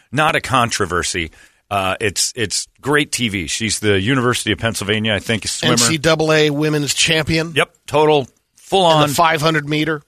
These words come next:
Speaker 1: women's champion.
Speaker 2: Five hundred yard.
Speaker 1: In, uh, they swim yards in the
Speaker 2: It
Speaker 1: pool?
Speaker 2: says, it says in this article, of the five hundred yard N C double A women's championships last week.
Speaker 1: Huh, maybe college does
Speaker 2: I always,
Speaker 1: yards. It's
Speaker 2: yeah.
Speaker 1: gotta be something else. Anyway, it doesn't really matter.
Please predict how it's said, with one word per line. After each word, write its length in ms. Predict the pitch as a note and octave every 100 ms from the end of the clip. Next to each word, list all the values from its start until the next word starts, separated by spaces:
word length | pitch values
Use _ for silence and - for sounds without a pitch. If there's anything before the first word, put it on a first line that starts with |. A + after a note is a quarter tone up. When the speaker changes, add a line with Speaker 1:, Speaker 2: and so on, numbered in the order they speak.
| -
Speaker 1:
women's 460 | D3+ F3+ F#3 E3+
champion. 640 | - D#3 C#3 C3+ C3 B2+ A#2
Speaker 2:
Five 280 | - C#3
hundred 180 | C3 A#2+
yard. 400 | A2 G#2+ F#2+ F#2 _ D2+
Speaker 1:
In, 280 | A#2 G#2+ G2+
uh, 400 | F#2 F2 E2 C2 _
they 80 | A2+
swim 220 | A2+ C#3
yards 440 | A2 G#2+ A#2+ F3+ C#3
in 140 | A#2
the 60 | A2 G2+
Speaker 2:
It 100 | C#3+
Speaker 1:
pool? 20 |
Speaker 2:
says, 420 | D3+ D#3 C#3 B2 -
it 160 | B2+ A#2 - -
says 320 | - D#3 B2+
in 120 | A#2+
this 200 | C3 -
article, 440 | C3+ C3 - A#2+
of 120 | C3+ C3
the 80 |
five 320 | B2+ - D#3+ C#3
hundred 260 | D3 C#3+
yard 380 | C#3 D3 D3 C#3 - - -
N 140 | D#3+
C 220 | D#3 - D3+
double 340 | D3+ D3 D3+
A 120 | D3
women's 460 | C3+ C#3+ D3 C#3 -
championships 680 | - C#3+ B2+ B2+ - B2+ -
last 280 | B2 A#2+
week. 280 | B2+ A#2+ - -
Speaker 1:
Huh, 180 | A2 - -
maybe 200 | F#2 F2+
college 460 | - G2+ F#2+ E2
does 120 | E2 F#2+
Speaker 2:
I 120 | D#3
always, 160 | D#3
Speaker 1:
yards. 240 | E2 D2+ -
It's 80 | D3+
Speaker 2:
yeah. 140 | D#3
Speaker 1:
gotta 240 | G#2 F2
be 120 | D#2 D2+
something 300 | - D#2 F#2
else. 80 |
Anyway, 240 | C3+ A2+ D#2+
it 100 | D#2+
doesn't 200 | B2 F#2
really 160 | E2+
matter. 240 | D#2+ C#2